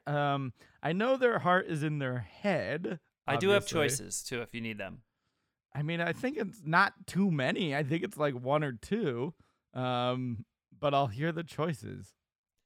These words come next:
Speaker 2: One.
Speaker 1: Yes.
Speaker 2: Three.
Speaker 1: Okay.
Speaker 2: Eight.
Speaker 1: Mm-hmm.
Speaker 2: Five.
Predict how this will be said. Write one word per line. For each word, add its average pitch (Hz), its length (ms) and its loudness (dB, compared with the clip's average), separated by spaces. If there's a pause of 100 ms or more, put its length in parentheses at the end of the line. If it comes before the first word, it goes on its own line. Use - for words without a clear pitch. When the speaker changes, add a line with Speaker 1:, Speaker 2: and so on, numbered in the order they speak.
(400)
Speaker 2:
One. 143 520 0 (500)
Speaker 1:
Yes. 123 220 -2 (1900)
Speaker 2:
Three. 156 500 0 (360)
Speaker 1:
Okay. 110 380 -8 (1900)
Speaker 2:
Eight. 147 400 -2 (840)
Speaker 1:
Mm-hmm. 101 260 -6 (2250)
Speaker 2:
Five. 113 380 -2